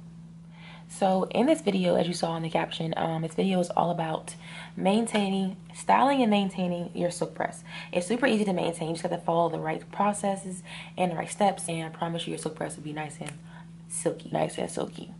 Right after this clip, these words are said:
But you have to make sure you do the right thing. So the first thing that I do, um, I deep condition my hair a lot, um, already, but recently I found this new shampoo. I didn't find it, like, it was never here. It's always been in the store. I just never actually used it. Garnier Fructis,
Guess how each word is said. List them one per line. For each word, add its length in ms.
But 100
you 80
have 160
to 60
make 160
sure 120
you 80
do 80
the 60
right 200
thing. 200
So 120
the 60
first 200
thing 100
that 80
I 160
do, 220
um, 360
I 140
deep 200
condition 340
my 100
hair 220
a 60
lot, 340
um, 540
already, 500
but 360
recently 380
I 80
found 280
this 160
new 100
shampoo. 520
I 80
didn't 240
find 280
it, 80
like, 140
it 80
was 140
never 200
here. 160
It's 160
always 300
been 160
in 180
the 60
store. 320
I 60
just 200
never 180
actually 520
used 320
it. 260
Garnier 600
Fructis, 520